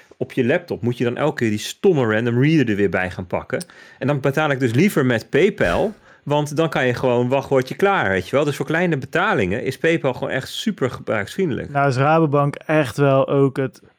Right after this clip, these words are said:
Speaker 2: ook een zwerver onder de, onder de, eh, Nederlandse bankieren apps. Dat is echt o-, om te janken. Ik,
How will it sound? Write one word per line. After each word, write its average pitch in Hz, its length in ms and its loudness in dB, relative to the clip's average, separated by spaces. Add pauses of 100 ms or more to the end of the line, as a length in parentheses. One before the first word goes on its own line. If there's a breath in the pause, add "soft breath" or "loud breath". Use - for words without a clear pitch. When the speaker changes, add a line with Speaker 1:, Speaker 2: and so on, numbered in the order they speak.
(100)
Speaker 2:
ook 139 160 -2
een 135 140 2
zwerver 156 720 2
onder 156 420 2
de, 131 760 2 (200)
onder 143 340 2
de, 127 680 2
eh, 120 420 -2
Nederlandse 135 520 2
bankieren 131 640 0
apps. - 440 -6 (720)
Dat 135 180 -2
is - 80 -8
echt - 380 -4
o-, 151 100 2
om 143 240 -2
te 135 140 0
janken. 135 460 2
Ik, 131 100 -4